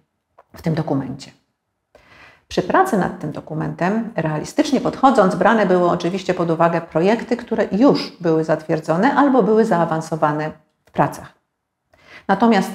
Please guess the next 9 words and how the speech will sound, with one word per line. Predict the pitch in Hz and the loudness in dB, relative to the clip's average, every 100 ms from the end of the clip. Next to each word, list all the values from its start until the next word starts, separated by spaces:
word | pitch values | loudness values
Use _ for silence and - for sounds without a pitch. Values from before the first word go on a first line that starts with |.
| - - | -6 0
nie | 339 | 0
wszystko | - 151 - - - - _ - | 0 -8 -10 -10 -10 -10 _ -4
udało | 170 160 156 | 2 2 0
się | 156 | -4
zrealizować | 156 147 151 151 151 151 | -4 -4 -2 -2 -2 -4
na | 151 | -6
etapie | 151 151 156 | -6 -6 -6
pierwszego | 156 156 - 160 160 156 - _ _ | -6 -8 -4 -4 0 -2 -2 _ _
Krajowego | 170 151 151 156 156 156 | 0 0 2 0 0 -2